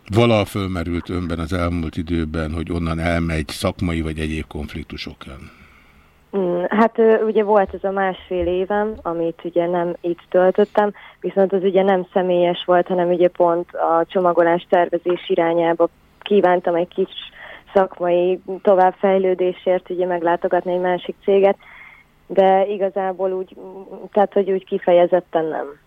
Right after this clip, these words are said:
Speaker 1: Szakmai,
Speaker 2: Tehát személyes
Speaker 1: politikai
Speaker 2: nem volt.
Speaker 1: konfliktusa volt-e valahol olyan a Városházán, amely a közelébe juttatta önt annak, hogy onnan elmenjen? Volt-e
Speaker 2: Alapvetően
Speaker 1: egyált-, igen?
Speaker 2: Igen.
Speaker 1: Nem.
Speaker 2: Tessék.
Speaker 1: Nem, nem, nem. Egyik kérdésemet még nem fejeztem be,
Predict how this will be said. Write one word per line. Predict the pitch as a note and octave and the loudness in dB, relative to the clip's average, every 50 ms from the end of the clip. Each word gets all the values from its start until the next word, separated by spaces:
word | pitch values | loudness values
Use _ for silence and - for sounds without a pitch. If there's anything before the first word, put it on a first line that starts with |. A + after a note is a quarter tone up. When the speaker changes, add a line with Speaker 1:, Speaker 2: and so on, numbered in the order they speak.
| _ - - - - - - | _ -12 -12 -12 -14 -18 -16
Speaker 1:
Szakmai, | - - - - A2+ A2+ | -12 -6 -2 0 2 4
Speaker 2:
Tehát | F3+ F3 | 4 4
személyes | A#2 G#2+ G#2 F#2+ | 4 4 4 2
Speaker 1:
politikai | - A#2+ A2+ A2 - - G#2 - G2+ F#2+ | 4 2 2 2 2 2 0 2 2 2
Speaker 2:
nem | F#2+ | 2
volt. | - - | 2 2
Speaker 1:
konfliktusa | A2 A2 G#2+ - - G2 F2 - - G2 - - G2+ F2+ E2 D#2+ | 0 0 0 0 -2 -2 -4 -2 -4 -6 -4 -2 -4 -4 -4 -2
volt-e | F#2 G2+ G2+ G2 G2 - F#2+ F2 D#2+ | -2 0 0 0 0 -2 -4 -4 -2
valahol | G2 G2 G2 F#2+ F2+ F2+ F2+ | -2 0 0 0 0 0 2
olyan | F#2 F#2+ F#2 F2 F2 | 2 2 2 0 0
a | E2+ D#2+ | -2 -2
Városházán, | F2 F2+ F#2+ G2+ G2 - - F#2 F2+ F2 E2 F2+ E2 E2+ | 0 0 0 0 0 -2 0 0 0 0 0 0 -2 -2
amely | E2+ E2+ E2+ E2+ F2 F#2 - - _ - | -2 -4 -2 -2 -2 -4 -4 -8 _ -12
a | - - | -12 -4
közelébe | - A2+ G#2 F#2+ G2 G2+ F2+ F#2 F#2 E2 E2 E2+ | 0 2 2 2 2 2 2 2 0 0 0 -2
juttatta | F2+ F#2 F2 - - F2 D#2+ - _ - E2+ E2+ F2 - | -2 -2 -4 -4 -6 -6 -8 -8 _ -10 -10 -10 -8 -8
önt | - G2 F#2+ F2+ E2+ E2 - | -6 -4 -4 -4 -4 -6 -6
annak, | - D#2+ F#2 F#2 F2+ F#2 F#2+ - | -6 -6 -4 -4 -4 -4 -6 -8
hogy | - D#2+ E2+ | -8 -8 -6
onnan | E2+ D#2+ D#2+ D#2+ D#2 D#2 | -6 -6 -6 -6 -6 -8
elmenjen? | D#2+ D#2+ D#2 D#2 D#2+ D2+ D2 D2 D#2 D#2+ E2 D#2+ - - _ _ _ _ _ _ _ _ _ _ _ _ _ _ _ _ _ _ _ - - _ _ _ _ _ _ _ _ _ _ _ | -8 -8 -10 -12 -12 -12 -14 -14 -14 -16 -16 -18 -20 -20 _ _ _ _ _ _ _ _ _ _ _ _ _ _ _ _ _ _ _ -20 -20 _ _ _ _ _ _ _ _ _ _ _
Volt-e | - B2 C#3 G#3+ G#3 F#3+ | 2 2 4 4 4 2
Speaker 2:
Alapvetően | D3 C3 B2+ C#3+ B2+ A2 | 0 0 0 0 -2 -2
Speaker 1:
egyált-, | F#2+ F#3 F#3 F#3+ F#3 - _ _ | -4 -6 -10 -12 -16 -18 _ _
igen? | - A2+ A#2 C3+ - _ _ _ _ _ | -6 -4 -4 -4 -6 _ _ _ _ _
Speaker 2:
Igen. | - G#3+ G#3+ A3+ A#3+ - _ _ _ _ _ _ _ _ | -14 -14 -12 -14 -16 -20 _ _ _ _ _ _ _ _
Speaker 1:
Nem. | - G#2+ G2+ F2 E2 - _ _ _ _ | -8 -8 -8 -8 -10 -16 _ _ _ _
Speaker 2:
Tessék. | C4+ C#4 - - A3 A3 - | -4 -4 -4 -6 -10 -10 -8
Speaker 1:
Nem, | - A#2 A#2 - A3 | -6 -4 -4 -2 -2
nem, | - G#2 G#2+ | -4 -4 -4
nem. | G#2+ G2 G#2+ | -6 -6 -6
Egyik | G#2+ G#2+ G#2+ G#2 F2 | -6 -4 -4 -4 -2
kérdésemet | - A2 F#2 F#2+ F#2+ - G#2+ F#2+ F2+ - | -2 -2 -2 -2 -2 -2 -4 -4 -4 -4
még | F#2+ F#2+ G2 | -4 -2 -2
nem | G2+ | -2
fejeztem | - - F#2 F2 F2 - F#2 E2+ F2+ | -2 0 0 -2 -2 -2 -4 -4 0
be, | F#2 G#2 G2 | 0 0 0